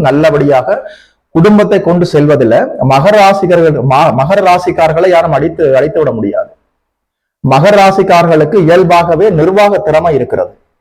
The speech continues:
நல்லபடியாக நிர்வகித்துக் கொண்டு குடும்பத்தை நல்லபடியாக ரன் பண்ணக்கூடியவர்கள் மகர ராசிக்காரர்கள். மகர ராசிக்காரர்களை திருமணம் செய்திருப்பவர்கள், கொடுத்து வைத்தவர்கள், அற்புதமான மகர ராசிக்கார சொந்த பந்தங்களுக்கு இந்த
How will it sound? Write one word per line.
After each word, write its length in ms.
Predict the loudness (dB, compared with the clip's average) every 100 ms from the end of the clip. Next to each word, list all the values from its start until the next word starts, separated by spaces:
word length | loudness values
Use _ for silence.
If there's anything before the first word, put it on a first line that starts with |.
| _ _ _ _ -2
நல்லபடியாக 680 | 2 2 2 2 2 2 2 0 -4 -6 -16 _ _ _ -6
நிர்வகித்துக் 720 | 0 2 2 2 2 0 -2
கொண்டு 220 | -2 -2 -4 -6 -16 -6
குடும்பத்தை 520 | 0 2 2 0 0 0 -2 -2
நல்லபடியாக 580 | 0 2 2 2 0 2 0
ரன் 140 | 0
பண்ணக்கூடியவர்கள் 680 | 0 -2 -2 -2 0 0 -2 -2
மகர 160 | -2 0
ராசிக்காரர்கள். 560 | -2 -2 -4 -2 -2 -4
மகர 160 | -2 0
ராசிக்காரர்களை 640 | 0 -2 -2 -2 0 -2 -2 -4
திருமணம் 340 | -4 -4 -4 -4
செய்திருப்பவர்கள், 560 | -4 -4 -4 -4 -4 -4
கொடுத்து 240 | -4 -2
வைத்தவர்கள், 440 | -4 -2 -4 -4 -8 _ _ _ _ _ _ _ _ _ _ -4
அற்புதமான 460 | -2 0 2 2 2 2 2 0 0
மகர 180 | 0 2
ராசிக்கார 440 | 2 0 0 0 2 0 -2 -4
சொந்த 180 | -2 0 0
பந்தங்களுக்கு 520 | 0 0 -2 -2 -6 -6 _ _ _ _ _ _ _ _ _ _ _ _ _ _
இந்த 240 | -2 2